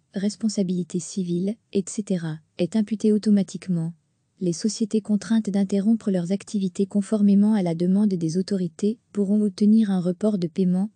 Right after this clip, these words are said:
en concertation avec leur assureur, pour toutes les primes arrivées à échéance entre le trente mars et le trente septembre.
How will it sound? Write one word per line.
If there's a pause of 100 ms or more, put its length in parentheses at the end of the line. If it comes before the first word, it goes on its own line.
en
concertation
avec
leur
assureur, (140)
pour
toutes
les
primes
arrivées
à
échéance
entre
le
trente
mars
et
le
trente
septembre.